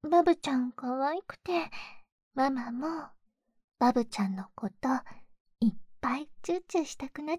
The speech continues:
ちゃった。バブちゃんのその可愛いお耳をママのお口でチューチューチューって。あ、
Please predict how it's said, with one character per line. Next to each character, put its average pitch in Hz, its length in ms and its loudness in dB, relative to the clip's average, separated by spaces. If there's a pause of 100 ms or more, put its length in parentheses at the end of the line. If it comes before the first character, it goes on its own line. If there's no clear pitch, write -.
ち - 80 -4
ゃ - 40 -2
っ - 20 -6 (140)
た。 - 260 -8 (1000)
バ 277 140 6
ブ 277 140 2
ち - 160 -8
ゃ 220 120 6
ん 214 180 2
の 269 460 0 (640)
そ - 220 -6
の 208 300 0 (140)
可 214 240 2 (160)
愛 226 100 2
い 302 300 -4
お 233 80 -2
耳 262 260 -4 (180)
を 320 300 0 (960)
マ 330 160 6
マ 330 160 6
の 277 240 -10
お - 40 -20
口 - 420 -18
で 370 280 -2 (840)
チ - 160 -2
ュ 285 200 -2
ー - 20 -12 (220)
チ - 160 -4
ュ 302 40 0
ー 302 60 -2 (360)
チ - 160 -8
ュ 370 40 0
ー - 20 2
っ 415 40 0 (360)
て。 440 320 4 (1400)
あ、 277 300 -4